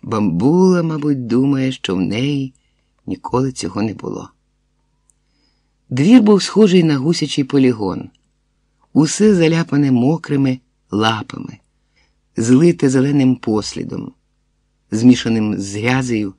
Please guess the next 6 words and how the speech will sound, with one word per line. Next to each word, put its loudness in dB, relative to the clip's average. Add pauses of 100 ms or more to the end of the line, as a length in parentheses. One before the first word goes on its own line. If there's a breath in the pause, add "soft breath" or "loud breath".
і -2
зерном. -6 (800)
Ні 4
травини, -4 (400)
ні 2
деревця. -6